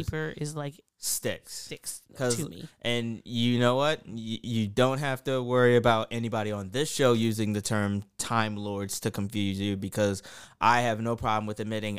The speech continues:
Speaker 2: I will not be talking about anything that has to do with Doctor Who. My Doctor Who days are over. Uh, I got sucked into that, uh, fucking timey-wimey wormhole once,
Speaker 1: <laughs>
Speaker 2: and then
Speaker 1: I
Speaker 2: it,
Speaker 1: think
Speaker 2: once I looked around, it was like, "This is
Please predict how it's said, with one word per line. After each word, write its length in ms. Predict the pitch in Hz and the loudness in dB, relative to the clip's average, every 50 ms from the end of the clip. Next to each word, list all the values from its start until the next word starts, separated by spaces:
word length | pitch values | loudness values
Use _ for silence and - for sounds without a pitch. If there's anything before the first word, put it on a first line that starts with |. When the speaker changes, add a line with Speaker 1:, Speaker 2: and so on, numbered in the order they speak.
| - - | -4 0
Speaker 2:
I 300 | 104 107 113 117 120 120 | 2 4 4 4 2 2
will 240 | 117 120 131 139 143 | 0 -2 -2 -4 -2
not 220 | 156 165 175 175 - | -2 -4 -4 -4 -4
be 80 | 123 | -6
talking 380 | - - 101 95 - 95 98 95 | -6 -6 -8 -6 -6 -6 -6 -4
about 260 | 92 95 95 95 98 | -2 -2 -2 -2 -2
anything 340 | 98 95 95 95 - 98 95 | -2 -4 -4 -4 -4 -4 -4
that 80 | 95 | -4
has 160 | 95 104 98 - | -4 -4 -6 -6
to 80 | 104 | -6
do 140 | 98 101 98 | -4 -4 -4
with 100 | 98 95 | -2 -2
Doctor 300 | - 98 101 101 - 113 | -2 -2 -2 -2 -2 -2
Who. 260 | 117 127 131 139 143 139 | 0 0 0 0 0 0
My 220 | 113 107 107 107 | -2 0 0 -2
Doctor 400 | 104 107 - 117 113 113 - 143 | -2 0 0 0 0 0 -2 -6
Who 120 | 135 135 123 | -8 -6 -4
days 280 | 135 135 143 143 139 - - | -2 0 0 0 0 0 0
are 220 | 113 110 104 - - | 0 0 0 0 0
over. 360 | 113 127 143 147 185 208 - - - - - - - - - _ _ - | 0 0 2 2 2 0 0 -2 -8 -20 -20 -20 -20 -20 -20 _ _ 2
Uh, 340 | 117 113 110 110 110 107 107 107 | 6 6 8 8 8 6 4 2
I 120 | 110 110 | 0 0
got 200 | 113 107 104 - | 0 0 -2 -2
sucked 320 | - - - 151 143 - 147 | -4 0 0 0 0 0 -4
into 240 | 143 - 151 139 | -4 -2 -2 0
that, 180 | 135 143 143 - 135 127 110 - - | 2 2 2 0 -2 -8 -8 -2 2
uh, 220 | 127 127 127 120 | 4 4 4 4
fucking 480 | 113 - - - 147 135 - 131 120 117 | 0 -4 -4 -2 -2 -2 -2 -4 -6 -4
timey-wimey 640 | - 139 123 127 131 135 131 131 131 131 135 139 139 | -2 -2 -2 0 0 -2 -2 0 0 0 0 0 0
wormhole 560 | 131 131 135 135 139 139 135 143 139 135 135 | 0 0 0 0 0 -2 -2 -2 0 0 0
once, 480 | 123 131 180 220 254 262 294 - - 277 285 - - 302 - - | 4 6 6 6 6 4 2 4 4 2 2 2 2 0 2 4
Speaker 1:
<laughs> 240 | - 277 - 330 302 | 2 2 2 2 2
Speaker 2:
and 400 | - 131 131 131 131 127 123 123 | 2 4 4 4 4 2 2 0
then 480 | 127 135 135 135 135 135 135 131 131 131 | 0 2 2 4 2 2 2 0 0 -2
Speaker 1:
I 40 | 127 | -2
Speaker 2:
it, 40 | 120 135 139 | 0 0 0
Speaker 1:
think 60 | 131 127 | 0 0
Speaker 2:
once 240 | 131 147 151 143 165 | 2 0 2 4 4
I 140 | 147 139 131 | 4 4 4
looked 280 | 127 139 156 - - | 2 0 0 0 0
around, 300 | 175 156 160 156 156 156 | 0 2 2 2 2 2
it 40 | 156 | 0
was 120 | 143 139 | -2 0
like, 240 | 143 135 127 127 - | 0 0 0 0 -2
"This 160 | - 202 - | -6 -8 -6
is 400 | - 349 349 294 - - - - | -4 -2 -2 0 -2 -2 -4 -6